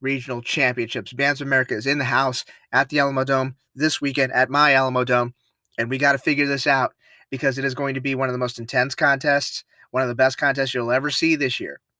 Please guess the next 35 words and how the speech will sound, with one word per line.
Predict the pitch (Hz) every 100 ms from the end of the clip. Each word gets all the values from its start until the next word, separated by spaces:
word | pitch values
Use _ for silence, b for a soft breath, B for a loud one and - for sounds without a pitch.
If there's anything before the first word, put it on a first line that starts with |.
| _ _ _ _ _ _ -
There's | 120
a |
lot | 113 139 156
of |
programs, | 165 151 147 151 147
there's | 143
a | 123
lot | 123 135
of | 143
information | 147 143 139 143 143 151
to |
get | 135 135
to. | - 139 135 b b b _
Things | - 131
are | 123
a |
little | 113 127 147
bit | 160
different | 165 160 165
when | 151 139
you | 135
deal | - 139 143 143
with, | 139 131
uh, | 131 127
Super | - 147
Regional | 139 139 143 139
as | 127
a | 120
re-, | 117
as | 131
opposed | 123 135 127
to | 127
a |
regular | 113 127 131 127
regional. | 127 131 127